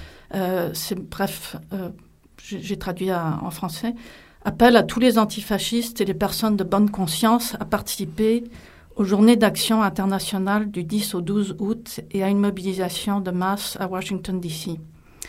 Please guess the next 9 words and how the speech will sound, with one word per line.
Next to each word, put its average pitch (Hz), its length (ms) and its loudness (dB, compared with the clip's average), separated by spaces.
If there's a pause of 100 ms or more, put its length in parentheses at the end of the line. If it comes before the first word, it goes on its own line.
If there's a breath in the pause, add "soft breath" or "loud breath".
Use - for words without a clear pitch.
(380 loud breath)
Et 185 360 -4 (160)
il - 100 -6
continue 190 540 0 (100)
en 185 100 -4 (300)
disant, 190 380 -8 (340 loud breath)
c'est - 180 -4
pour 226 360 0 (220)
Heather 214 280 4 (100)
Heyer, 214 420 2